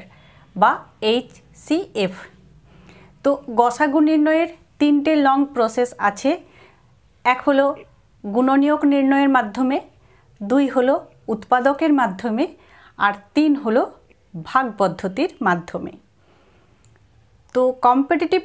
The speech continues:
পরীক্ষায় যখন কোনো অঙ্কের গসাগু নির্ণয় করতে হয়, অনেক সময় শুধুমাত্র গসাগু নয়, সেই গসাগু বের করে সেটা দিয়ে আরও কাজ করতে হয়।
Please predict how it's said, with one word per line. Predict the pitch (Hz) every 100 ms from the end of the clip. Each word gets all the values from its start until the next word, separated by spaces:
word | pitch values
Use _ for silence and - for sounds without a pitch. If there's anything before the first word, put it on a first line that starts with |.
| -
পরীক্ষায় | 277 269 - 285 220 220 220 220
যখন | 220 - 285 277 277
কোনো | 247 269 269 214
অঙ্কের | 220 220 254 277 262 190
গসাগু | 196 196 240 262 240
নির্ণয় | 220 233 247 247
করতে | 202 202 254 233
হয়, | 170 202 - _ - - - -
অনেক | 254 277
সময় | 302 294 302
শুধুমাত্র | 262 277 294 294 277 202
গসাগু | 202 202 262 247 196
নয়, | - - _ -
সেই | 240 220 202
গসাগু | 202 247 254 262 214
বের | 214 214
করে | 254 302 359 _ -
সেটা | 214 240 247 196
দিয়ে | 226 330 -
আরও | 202 269 320
কাজ | 185 196 - 196
করতে | 180 - 170
হয়। | 175